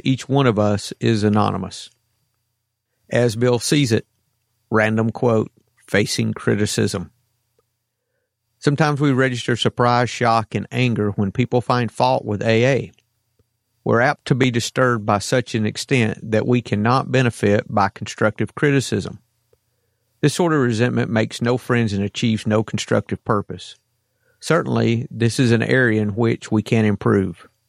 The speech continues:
Grapevine, July nineteen sixty-five. It is evident that the harmony, security, and future effectiveness of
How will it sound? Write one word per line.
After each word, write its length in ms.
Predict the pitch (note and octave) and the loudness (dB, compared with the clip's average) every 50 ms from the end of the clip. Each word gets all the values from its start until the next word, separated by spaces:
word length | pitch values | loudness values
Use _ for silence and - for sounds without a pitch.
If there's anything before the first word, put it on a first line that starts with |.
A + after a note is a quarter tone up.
| _ _ _ _ _ _ _ _ - | _ _ _ _ _ _ _ _ -4
Grapevine, 640 | A2 A#2+ B2 C3 - - G#2+ A2 G#2+ G#2+ G#2 G2+ G2+ | -2 0 0 -2 -4 -2 -2 0 0 0 -2 -4 -4
July 540 | G2+ - G2+ A2 G#2+ G#2 A2 A2 G#2 G2 G2 | -4 -4 -2 0 2 2 2 2 0 -2 -4
nineteen 420 | G2 G#2 G#2+ - - - A2+ G#2 | -6 -6 -8 -8 -8 -8 -8 -8
sixty-five. 880 | G2 - - A#2 - - F#2+ F2+ - A#2 G#2+ G2+ F#2 E2+ - - - _ _ _ _ _ _ _ _ _ _ _ _ _ _ _ _ _ _ _ _ _ _ _ _ _ _ _ _ _ _ _ _ - | -6 -8 -8 -8 -8 -8 -10 -2 0 2 2 2 0 -2 -6 -12 -20 _ _ _ _ _ _ _ _ _ _ _ _ _ _ _ _ _ _ _ _ _ _ _ _ _ _ _ _ _ _ _ _ -2
It 100 | E3+ E3 | 0 2
is 140 | E3+ D3 | 2 2
evident 420 | D3+ C#3 C3+ A#2+ A#2+ C3 C3+ - - | 2 2 2 2 0 -2 -2 -2 -2
that 120 | A#2 A2+ - | -2 -2 0
the 100 | A2 G2+ | -2 -2
harmony, 460 | - A#2+ B2 B2 B2+ B2+ B2+ B2+ A#2+ | 2 2 2 2 2 2 0 0 -2
security, 800 | - - A#2+ - - - B2 A#2 A#2 A#2 A2 - - A2+ A2+ - - | 0 -2 -2 -2 0 0 2 4 4 2 0 0 0 0 0 -2 -2
and 160 | - G2+ F#2 | -4 -6 -4
future 360 | - - B2+ A#2 - - A2+ | -2 -2 -2 0 2 0 0
effectiveness 720 | G#2 - - A#2+ A2 - A#2 A2 G#2 A2 A2 G#2+ G2+ - | 0 0 -2 -2 -2 -2 -6 -2 0 0 0 0 -2 -4
of 260 | - - - G#2 G2+ | -10 -4 -4 -4 -4